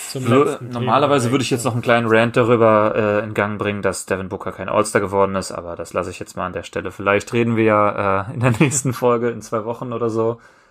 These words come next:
Speaker 2: nochmal über die All-Stars. Ähm, dann haben wir auch ein klareres Bild. Es wurden jetzt die Reservisten zwar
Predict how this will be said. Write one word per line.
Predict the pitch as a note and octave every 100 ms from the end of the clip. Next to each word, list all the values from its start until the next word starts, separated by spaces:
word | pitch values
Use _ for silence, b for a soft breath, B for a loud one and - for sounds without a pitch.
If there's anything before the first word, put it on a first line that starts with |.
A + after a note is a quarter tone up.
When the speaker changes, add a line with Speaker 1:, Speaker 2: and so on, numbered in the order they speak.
| b
Speaker 2:
nochmal | A#2 A2+ A2+
über | A#2+ G#2+
die | G#2 G#2
All-Stars. | A2 A2 A2 - G#2+ G#2 G#2+ - -
Ähm, | F#2 F#2 F#2 F#2 F2
dann | G2+ F#2+
haben | G#2
wir | G#2 E2
auch |
ein | G2
klareres | - G#2 G#2 G2+ -
Bild. | A2+ A2
Es | G#2+
wurden | B2 A#2
jetzt | A#2 -
die | A2+
Reservisten | A2 A2 A2+ A2+ -
zwar | - A2+ G#2 G#2